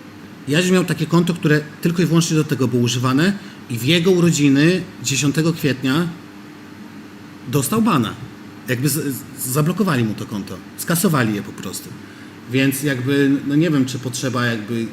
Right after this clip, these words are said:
jeszcze jakiegoś dowodu, że, że ktoś siedzi w tym YouTubie, yy, w polskim staffie. Ja nie wiem, kto mu zapłacił, czy, czy dlaczego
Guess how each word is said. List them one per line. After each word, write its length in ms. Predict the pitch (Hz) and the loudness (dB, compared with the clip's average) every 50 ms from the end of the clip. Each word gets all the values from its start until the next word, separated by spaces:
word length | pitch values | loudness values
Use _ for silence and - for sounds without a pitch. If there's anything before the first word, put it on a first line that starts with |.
| - | -4
jeszcze 260 | 127 131 123 - - | -4 -4 -4 -4 -4
jakiegoś 440 | 131 123 127 131 127 131 131 123 120 | -4 -4 -2 -2 0 0 0 0 0
dowodu, 380 | 123 127 113 117 123 117 131 135 | 0 0 0 0 0 0 -2 0
że, 240 | 120 131 127 127 123 123 113 - - - - - - - - | 0 0 0 0 -2 -4 -8 -10 -12 -16 -18 -18 -14 -8 -4
że 120 | - 127 | -4 -4
ktoś 260 | 120 - 156 160 160 | -2 2 2 2 4
siedzi 400 | - - - 156 143 127 120 123 | 2 2 4 4 4 4 2 0
w 40 | 123 | -2
tym 180 | - 131 123 123 | 0 2 2 4
YouTubie, 400 | 120 120 123 110 95 113 117 127 | 2 2 0 -2 0 2 4 4
yy, 100 | 165 185 180 - - - - - - - - - - - - 98 110 113 113 113 110 107 107 107 104 98 98 - - - - - - - - - - - | 2 2 -2 -6 -16 -18 -18 -18 -18 -18 -18 -18 -18 -18 -14 -8 -4 0 0 2 2 2 2 0 0 -2 -4 -8 -14 -18 -20 -18 -18 -18 -18 -18 -18 -18
w 60 | - - | -8 0
polskim 380 | - 147 151 147 147 - 143 139 | 2 4 4 4 4 2 0 0
staffie. 420 | - - 131 117 - - 131 131 | 2 0 0 0 0 2 2 4
Ja 100 | 143 143 | 4 4
nie 120 | 143 151 147 | 4 4 4
wiem, 120 | 143 135 | 2 0
kto 180 | 131 - 139 123 | -2 0 2 2
mu 100 | 127 123 | 2 2
zapłacił, 680 | 123 127 123 - - 117 120 120 - 143 143 147 147 | 2 0 0 0 0 0 0 0 2 4 4 4 4
czy, 400 | 147 - - 127 117 113 113 110 98 | 2 0 0 0 2 2 2 0 -2
czy 140 | - - 117 | -4 -6 -2
dlaczego 640 | 113 120 120 120 135 117 120 120 117 110 110 113 | 0 0 0 0 0 0 0 0 2 2 0 -2